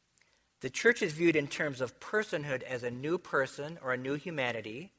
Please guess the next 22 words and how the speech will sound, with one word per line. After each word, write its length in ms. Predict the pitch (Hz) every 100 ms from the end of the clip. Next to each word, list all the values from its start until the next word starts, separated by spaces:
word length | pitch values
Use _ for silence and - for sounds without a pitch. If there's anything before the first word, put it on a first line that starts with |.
| _ _ _ -
God 180 | 117 113
is 120 | 113
making 360 | 120 123 131 127
a 140 | 123
new 380 | 127 139 151 156
humanity, 760 | 156 170 131 117 107 107 131 -
and 140 | 113
it's 160 | 101 -
the 80 |
church. 420 | - 107 113 165 - _ _ _ _ _ _ _ _ _ _ - - - -
The 140 | 143
church 300 | - 202 -
is 120 | 160
viewed 260 | 160 156 143
sociologically 960 | - 202 226 214 147 127 123 131 143 131
in 200 | 127 117
three 420 | - - 147 240
different 320 | 233 143 107
ways, 320 | 110 98 92
as 160 | - 117
a 40 |
family, 720 | 113 - 143 143 165 190 240